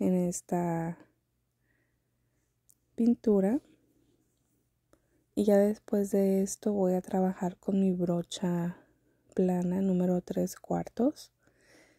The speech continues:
Como mi flor es muy grande, entonces esta brocha va a abarcar toda el área del pétalo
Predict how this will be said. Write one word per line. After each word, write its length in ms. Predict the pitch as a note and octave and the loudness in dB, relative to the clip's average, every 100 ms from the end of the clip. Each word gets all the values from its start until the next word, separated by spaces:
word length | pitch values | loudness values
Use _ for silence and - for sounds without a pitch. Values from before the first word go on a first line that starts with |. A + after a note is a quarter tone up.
| _ _ | _ _
Como 240 | - A3+ | 2 4
mi 140 | G#3+ G#3+ | 6 2
flor 260 | - A3 | 2 2
es 160 | B3 C4 | 2 4
muy 200 | A#3+ A#3 | 4 4
grande, 540 | G#3 F#3+ F#3 F#3 C#4 F4+ _ | 2 0 0 0 -4 -6 _
entonces 640 | G#3 F#3+ - F#3+ F#3+ G3+ - | -2 0 0 -2 -2 -4 -4
esta 300 | G3 - G#3+ | -4 -2 -2
brocha 680 | G#3 G3+ F#3+ - G3 G3+ - - | 0 0 -2 -4 -6 -6 -6 0
va 160 | F#3+ | 2
a 40 | F#3 | 2
abarcar 580 | F#3+ F#3+ - F#3+ F#3+ | 0 -4 -6 -4 -4
toda 260 | - F#3 F3+ | -4 -2 -2
el 120 | F3+ | -2
área 320 | F3 F3+ F#3 F#3 | -2 -2 -2 0
del 800 | F3+ F3+ F#3 - - F#3+ F#3 F#3 | 0 -2 -4 -10 -2 0 2 -2
pétalo 480 | F#3+ F3+ - F#3+ B3+ | -2 -4 -2 -2 -4